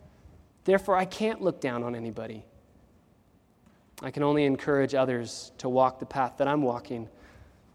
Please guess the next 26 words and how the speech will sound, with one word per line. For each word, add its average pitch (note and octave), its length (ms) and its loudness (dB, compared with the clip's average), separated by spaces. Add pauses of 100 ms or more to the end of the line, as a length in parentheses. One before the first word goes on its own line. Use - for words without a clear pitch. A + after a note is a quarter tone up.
(640)
I, - 100 -12 (240)
I D3 140 -4
don't, D#3 220 -4
I C#3+ 120 -4
don't F3+ 140 -2
have C3+ 200 -6
bread B2 200 -2
to - 80 -6
offer B2 280 -6
you. A#2 160 -8
God C3 320 -2
has B2+ 220 -6
bread. A#2+ 300 -6
I'm C#3 260 -2
one C#3 160 2
beggar B2 320 -2
telling B2+ 300 -8
another A#2+ 280 -6
beggar A#2 300 -6
where A2 180 -8
to A2+ 80 -8
get A2+ 200 -12
bread. G#2 240 -14 (1200)
The D3+ 100 6
opposite D#3 420 4
of B2+ 240 0